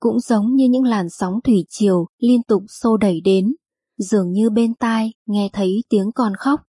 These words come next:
tiếng con đòi mẹ. Tôi viết một lá thư hết sức chân thành cho cảnh sát thụ lý vụ án. Khi ấy tôi chưa biết giảng chân tướng, để bày tỏ về nỗi đau khổ của tôi, hy vọng họ có thể thả tôi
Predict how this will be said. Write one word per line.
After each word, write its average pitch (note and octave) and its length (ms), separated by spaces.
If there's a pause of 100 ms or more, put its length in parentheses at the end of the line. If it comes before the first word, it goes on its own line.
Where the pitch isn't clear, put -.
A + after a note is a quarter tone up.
(360)
tiếng A3 200
con C4 280
đòi G3 220
mẹ. F#3+ 320 (720)
Tôi G#3 360
viết D4 160
một G#3+ 280
lá F#3+ 160
thư B3 360
hết D4 160
sức - 240
chân A#3+ 240
thành G3+ 360
cho A3 120
cảnh F#3+ 220 (100)
sát C4+ 240
thụ A#3 160
lý F#3+ 220 (100)
vụ A#3+ 180
án. G3 320 (520)
Khi A3+ 120
ấy G3+ 420 (100)
tôi G3+ 260
chưa G#3 160
biết C4+ 280
giảng F#3 200
chân A#3 220
tướng, G#3 340 (420)
để A3+ 140
bày G#3 280
tỏ G3+ 300
về G3+ 140
nỗi A3 240
đau C4 180
khổ G#3+ 360
của G3 140 (100)
tôi, A#3+ 380 (440)
hy A3 140
vọng F#3+ 360
họ - 400
có C4 160
thể G#3+ 280
thả F#3 300
tôi A3+ 160